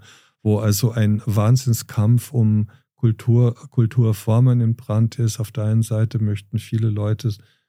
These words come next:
so einen Normalitätsbegriff wieder etabliert haben, also sich festhalten können am Konstrukt einer Normalität. Und es gibt Parteien oder Richtungen, die das dann im Wissen, dass das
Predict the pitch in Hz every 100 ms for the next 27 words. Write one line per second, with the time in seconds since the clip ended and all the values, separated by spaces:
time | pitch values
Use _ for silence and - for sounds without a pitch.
0 | _ _ _ - 110 110 104 107 110 117
1 | 113 117 110 107 107 - 123 131 - -
2 | 123 - 123 - 123 113 113 113 117 -
3 | 127 123 - 117 120 120 107 113 - 107
4 | - 113 123 - 127 117 - 123 - 110
5 | 107 98 - 110 - - - 127 - -
6 | 110 104 110 107 104 104 107 110 107 104
7 | - 120 120 - 143 147 _ _ _ _
8 | _ _ _ _ 120 110 101 120 - 113
9 | 104 110 104 110 110 107 107 98 113 -
10 | 117 110 110 104 104 101 104 113 - 107
11 | 104 104 101 _ _ _ _ 120 107 120
12 | 127 131 107 - - -